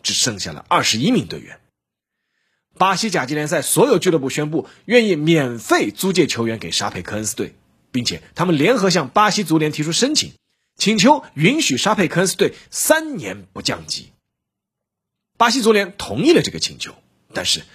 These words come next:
沙佩科恩斯队却拒绝了。他们希望凭借自己的实力重振旗鼓。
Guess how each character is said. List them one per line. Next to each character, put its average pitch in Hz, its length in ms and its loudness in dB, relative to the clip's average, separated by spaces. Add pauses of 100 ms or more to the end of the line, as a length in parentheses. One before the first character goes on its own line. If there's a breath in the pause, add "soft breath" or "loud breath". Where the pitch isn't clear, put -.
(160 soft breath)
沙 160 280 2
佩 131 140 -2
科 123 200 -4
恩 160 100 0
斯 160 140 -2
队 165 280 0
却 - 320 -6
拒 - 220 0
绝 - 140 -8
了。 - 180 -20 (800 soft breath)
他 277 120 0
们 311 100 2
希 349 120 4
望 285 120 2
凭 170 180 -6
借 190 140 4
自 330 240 0
己 139 80 -4
的 90 80 -4
实 - 220 -2
力 156 220 0
重 110 360 -6
振 160 160 0
旗 - 240 -6
鼓。 - 180 -20